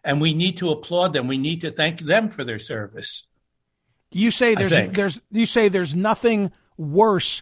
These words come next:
Speaker 2: for cops than the bad ones, because,
Speaker 1: Yeah,
Speaker 2: you know,
Speaker 1: good
Speaker 2: th-,
Speaker 1: cops.
Speaker 2: yeah,
Speaker 1: Yeah.
Speaker 2: for the good
Speaker 1: Oh,
Speaker 2: cops,
Speaker 1: totally.
Speaker 2: and, and, and the enemy of the good cop, you know, nothing offends a good cop more than that very rare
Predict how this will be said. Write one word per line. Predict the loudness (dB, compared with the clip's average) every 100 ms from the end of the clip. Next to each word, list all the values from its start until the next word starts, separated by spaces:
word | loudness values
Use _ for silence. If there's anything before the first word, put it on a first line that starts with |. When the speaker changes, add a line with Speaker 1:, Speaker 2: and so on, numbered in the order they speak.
| _
Speaker 2:
for | -6 -4
cops | 0 4 4 4 -2 -4 -6 _ _ _ _ _
than | -2 0
the | 4
bad | 6 6 4
ones, | 0 -4 -6 -10 _ _ _ _ _ _ -8
because, | -2 4 4 4
Speaker 1:
Yeah, | 6
Speaker 2:
you |
know, | 8
Speaker 1:
good | 6
Speaker 2:
th-, | 6
Speaker 1:
cops. | 0 -2 -6 -20 _ _ _ 0
Speaker 2:
yeah, | 6 6 4
Speaker 1:
Yeah. | -4
Speaker 2:
for | 2
the | 4
good | 6 8
Speaker 1:
Oh, |
Speaker 2:
cops, | 8 6
Speaker 1:
totally. | 6 4 2 0
Speaker 2:
and, | 0 0 -4 _ _ 2
and, | 4
and | 6 4 4
the | 2
enemy | 4 4 4 4
of | 4
the | 4
good | 4 4
cop, | 4 4 2
you | -4 -4 -4 0
know, | 0
nothing | 2 2 4 2
offends | 2 4 2 4 2
a | 2
good | 4 4 4
cop | 2 2 4
more | 6 8 10 8 6
than | 6 2 4
that | 4 2
very | 0 -2 2 2 2 0
rare | 0 0 0 2 0 0